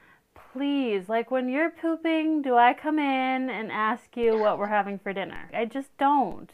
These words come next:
Just, can you just give me two minutes to not <laughs> be watched while I'm pooping and then comment on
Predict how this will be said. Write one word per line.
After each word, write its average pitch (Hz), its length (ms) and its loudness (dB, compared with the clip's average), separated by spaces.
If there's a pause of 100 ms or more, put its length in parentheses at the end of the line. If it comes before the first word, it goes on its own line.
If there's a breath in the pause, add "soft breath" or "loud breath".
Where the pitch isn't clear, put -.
(140)
Just, 262 240 -12
can 302 180 -6
you 302 60 -4
just 302 180 -10 (100)
give 320 180 -4
me 240 200 -4 (200)
two 311 220 -4
minutes 196 600 -6 (200)
to 294 60 -4
not 302 440 6 (300)
<laughs> - 320 -20
be 240 560 -4 (840 loud breath)
watched - 560 4
while 214 200 6
I'm 208 180 0
pooping 190 380 -4
and 202 100 -6
then 214 180 -2
comment 175 640 0
on 165 580 -8